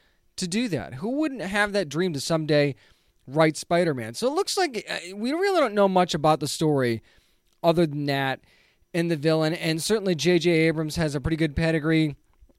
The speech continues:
as a writer. Maybe you love his stuff, maybe you don't. I know that that's a matter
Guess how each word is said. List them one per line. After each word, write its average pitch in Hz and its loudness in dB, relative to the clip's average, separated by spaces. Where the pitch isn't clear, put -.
as 156 0
a 160 0
writer. 151 2
Maybe 165 2
you 175 4
love 165 6
his 160 2
stuff, 156 2
maybe 147 -2
you 170 4
don't. 156 2
I 135 -2
know 139 0
that 147 0
that's 147 0
a 147 -2
matter 139 0